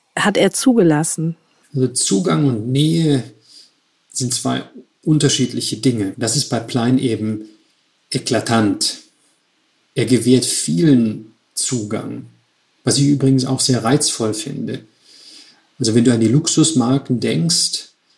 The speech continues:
Speaker 2: dann sind die meisten verschlossen. Also die eigentliche Arbeit besteht darin, dieses Interview mit dem Kreativdirektor von Marke X überhaupt zu organisieren. Also du verbringst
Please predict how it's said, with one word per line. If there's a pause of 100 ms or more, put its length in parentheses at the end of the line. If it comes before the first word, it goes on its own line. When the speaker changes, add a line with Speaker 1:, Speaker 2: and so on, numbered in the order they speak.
(140)
Speaker 2:
dann
sind
die
meisten
verschlossen.
Also
die
eigentliche
Arbeit
besteht
darin, (720)
dieses
Interview
mit
dem
Kreativdirektor
von (100)
Marke
X
überhaupt
zu
organisieren.
Also
du
verbringst